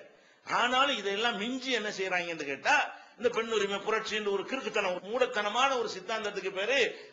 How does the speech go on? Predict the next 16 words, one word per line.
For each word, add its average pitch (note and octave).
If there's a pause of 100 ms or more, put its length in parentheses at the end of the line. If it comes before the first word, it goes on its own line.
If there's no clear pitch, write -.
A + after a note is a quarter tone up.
புதுமை A#3
புரட்சின்னு A3+
வச்சுக்கிட்டாங்க. G3 (260)
யதார்த்தத்தை G#3
பாக்குறது F#3+
கிடையாது, F#3 (120)
உடற்கூற G3+
கவனிக்கிறது G3
கிடையாது, F#3+ (200)
கண்ணு A#3
முன்னாடி A3+
என்ன G#3+
விளைவு G#3+
ஏற்படுதுங்கிறதையும் G3+
பாக்குறது G3
கிடையாது. F#3